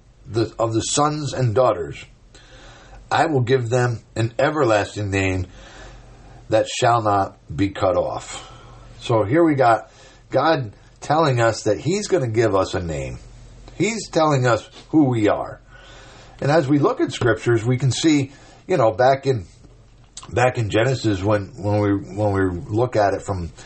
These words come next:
if we're reading about Abraham, Abram, Abraham's name was Abram.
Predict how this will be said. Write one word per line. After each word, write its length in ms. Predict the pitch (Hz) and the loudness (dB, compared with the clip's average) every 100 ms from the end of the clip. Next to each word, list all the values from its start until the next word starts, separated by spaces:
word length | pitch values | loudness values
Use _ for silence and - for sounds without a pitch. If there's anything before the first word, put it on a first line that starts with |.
| - - - - - | -20 -20 -20 -14 -6
if 180 | 107 101 | -4 0
we're 100 | 101 | 2
reading 340 | 117 113 104 | 2 2 0
about 300 | 98 92 95 | 0 0 2
Abraham, 580 | 113 117 95 95 98 98 - - - - - - - - - - - | 0 2 -2 0 -2 -4 -14 -20 -20 -20 -18 -20 -20 -20 -20 -14 0
Abram, 720 | 131 175 135 113 120 131 123 - - - - - - | 0 2 2 0 0 -6 -10 -18 -20 -20 -20 -14 -2
Abraham's 640 | 139 175 151 139 120 92 | 0 2 2 2 0 -2
name 320 | 120 202 156 117 | -2 0 2 2
was 200 | 113 - | 0 0
Abram. 460 | 180 226 107 - | 0 0 -4 -6